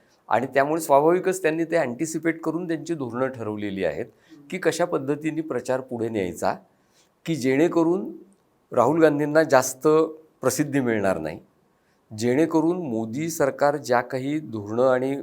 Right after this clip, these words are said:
वेलफेअर स्कीम्स देतं त्यांची जाहिरात तर होईल पण चर्चा काँग्रेसच्या स्कीम्सवरती जाणार नाही, असा बॅलन्स करण्याचा त्यांच्या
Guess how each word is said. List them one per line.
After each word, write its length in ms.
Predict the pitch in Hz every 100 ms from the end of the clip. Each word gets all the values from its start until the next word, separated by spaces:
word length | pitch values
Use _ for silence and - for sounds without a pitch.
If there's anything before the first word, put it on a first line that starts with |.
| -
वेलफेअर 540 | 98 101 98 120 123 123
स्कीम्स 500 | - - 117 117 -
देतं 380 | 101 104 113 80 - _ _ _ _ _ _
त्यांची 340 | 120 113 165
जाहिरात 340 | 123 92 123 160 -
तर 100 | 170
होईल 500 | 147 160 - - - _ _ _ -
पण 240 | 190 233 - - _ _ _ _ _ -
चर्चा 360 | 143 131 180
काँग्रेसच्या 580 | 180 147 151 156 - 170
स्कीम्सवरती 720 | 165 - 156 143 147 135 143
जाणार 340 | 123 104 92 80
नाही, 200 | 80 104 _ _ _ _ -
असा 280 | 135 - 208
बॅलन्स 460 | 160 135 175 208
करण्याचा 400 | - 170 165 165
त्यांच्या 460 | 170 151 135 151 208